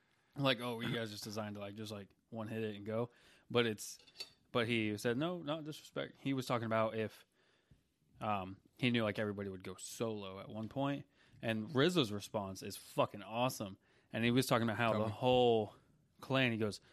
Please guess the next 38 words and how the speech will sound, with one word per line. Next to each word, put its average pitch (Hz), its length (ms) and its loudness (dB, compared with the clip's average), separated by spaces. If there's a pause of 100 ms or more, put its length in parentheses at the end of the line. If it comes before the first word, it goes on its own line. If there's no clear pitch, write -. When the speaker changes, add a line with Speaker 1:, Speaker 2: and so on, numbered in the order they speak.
(260)
Speaker 1:
"We're 113 300 4
a 110 60 -10
bunch 117 220 2
of 101 80 -4
alphas 110 640 0 (540)
all 117 300 6
working 117 280 0
together." 98 460 -4 (280)
He 117 80 2
said, 113 180 2
"So 107 120 0
obviously 117 720 4
everyone's 107 260 -2
gonna 104 140 -6
do 104 100 -4
their 101 100 -4
own 95 160 -8
thing, 98 340 -6 (380)
but 110 140 -2
we're 104 180 -4
all 113 260 4
gonna 104 160 -6
be 107 160 -4
the 98 120 -4
Wu-Tang, 101 540 -6 (300)
'cause 110 100 -2
the 110 60 -2
Wu-Tang 110 360 0
is 101 100 -8
forever." 98 440 -2 (360)
And 110 80 -2
it - 20 6
was 104 140 2
just, 98 140 -8
like, 87 180 -6 (1160)
fucking 107 220 -4
mind-blowing 123 640 2
that. 95 200 -12